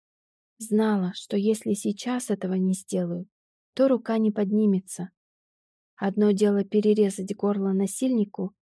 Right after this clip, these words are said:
и совсем другое — расправиться с сестрой,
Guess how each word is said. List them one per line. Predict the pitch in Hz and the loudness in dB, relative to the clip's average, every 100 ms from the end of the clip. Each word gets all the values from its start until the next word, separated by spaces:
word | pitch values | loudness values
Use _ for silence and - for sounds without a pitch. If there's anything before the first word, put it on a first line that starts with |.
| _ _ _ _ | _ _ _ _
и | 214 | -4
совсем | 208 214 208 254 254 226 | 0 0 -2 -2 -2 0
другое — | 202 190 196 185 185 _ - | 0 0 -2 -2 -4 _ -8
расправиться | 196 202 - 208 208 208 - | -6 -6 -6 -2 0 -2 -4
с | 196 | -8
сестрой, | - 214 - - 190 170 | -6 -8 -6 -4 -4 -4